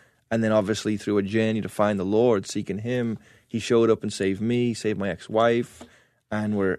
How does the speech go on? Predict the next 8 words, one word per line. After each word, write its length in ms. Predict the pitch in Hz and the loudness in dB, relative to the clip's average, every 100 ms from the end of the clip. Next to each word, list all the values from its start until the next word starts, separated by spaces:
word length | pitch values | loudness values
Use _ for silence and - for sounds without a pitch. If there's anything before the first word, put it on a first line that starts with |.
| - | -2
eighteen 400 | 113 107 120 117 | -2 -2 -4 -2
years 220 | 110 98 | -2 0
later, 420 | 107 127 117 95 | 2 4 2 0
and 140 | 95 113 | -4 -6
this 140 | 110 | -6
book 340 | - 117 113 | -2 -2 0
is 100 | 107 | -4
just 440 | 80 98 98 - | -6 -6 -6 -10